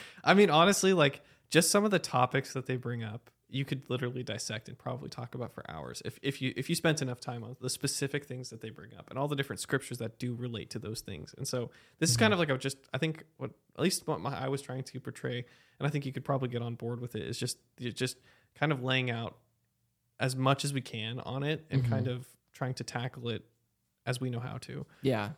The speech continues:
Speaker 1: Um,
Speaker 2: There, there's a ton more that you could go into,
Speaker 1: Yeah.
Speaker 2: and you could go into, um, you know, the subtle, like, we, we kind of went after the just overtly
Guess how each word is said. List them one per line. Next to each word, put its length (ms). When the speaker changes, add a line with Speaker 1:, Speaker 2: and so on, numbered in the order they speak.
Speaker 1:
Um, 160
Speaker 2:
There, 220
there's 280
a 60
ton 380
more 260
that 160
you 140
could 180
go 220
into, 300
Speaker 1:
Yeah. 120
Speaker 2:
and 100
you 120
could 160
go 160
into, 580
um, 540
you 140
know, 100
the 120
subtle, 600
like, 180
we, 160
we 160
kind 240
of 100
went 280
after 500
the 420
just 400
overtly 760